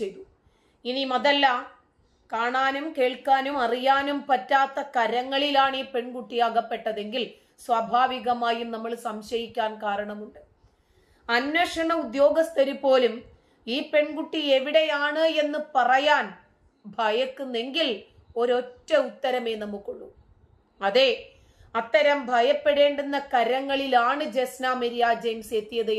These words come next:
എന്ന് സ്വാഭാവികമായിട്ടും നമ്മൾ വിശ്വസിക്കും. ജസ്ന തിരോധാന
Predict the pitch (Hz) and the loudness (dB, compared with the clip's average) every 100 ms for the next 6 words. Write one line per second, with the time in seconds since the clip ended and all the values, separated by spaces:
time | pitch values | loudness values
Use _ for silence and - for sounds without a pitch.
0 | 214 208 226 208 196 208 208 208 202 196 | -4 -6 -4 -4 -2 -2 -2 -6 -6 -8
1 | 196 202 190 196 202 - 240 - _ _ | -10 -14 -12 -12 -12 -14 -20 -20 _ _
2 | _ _ _ _ _ _ _ _ _ _ | _ _ _ _ _ _ _ _ _ _
3 | _ _ - - - - 208 247 240 311 | _ _ -20 -20 -20 -16 2 2 2 2
4 | 339 349 320 311 302 262 262 | 0 0 2 4 4 2 2